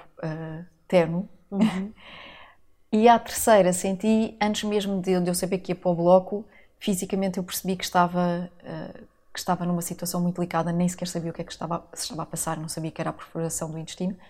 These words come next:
Speaker 1: mas sabia, fisicamente sabia que estava outra vez numa situação muito, muito delicada.
Speaker 2: Delicada. Uhum.
Speaker 1: Mas estou cá.
Speaker 2: Uhum.
Speaker 1: Foi assim.
Speaker 2: Sim, e, e, e, e pronto, eu acompanhei-te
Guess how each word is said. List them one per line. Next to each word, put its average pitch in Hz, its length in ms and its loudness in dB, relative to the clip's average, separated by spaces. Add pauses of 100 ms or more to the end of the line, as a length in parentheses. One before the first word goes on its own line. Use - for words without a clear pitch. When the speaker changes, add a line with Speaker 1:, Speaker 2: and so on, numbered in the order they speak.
(220)
Speaker 1:
mas 175 200 2
sabia, 190 520 2 (460)
fisicamente 185 540 0
sabia 180 240 -2
que 185 60 -6
estava 170 200 0
outra 170 160 -2
vez 165 160 -4
numa 160 100 -6
situação 165 400 -8
muito, 160 600 -8 (140)
muito 165 240 -6
delicada. 190 320 0 (140)
Speaker 2:
Delicada. 185 160 -6 (220)
Uhum. 196 400 -4 (140)
Speaker 1:
Mas 196 560 4
estou - 180 -2
cá. 185 380 2 (300)
Speaker 2:
Uhum. 190 520 -2 (140)
Speaker 1:
Foi 175 160 0
assim. 175 800 -4
Speaker 2:
Sim, 208 560 -2
e, 175 560 -2
e, 160 80 -14 (500)
e, 160 480 -4
e - 20 -18 (120)
pronto, 170 340 -2
eu 185 140 4
acompanhei-te 185 1080 0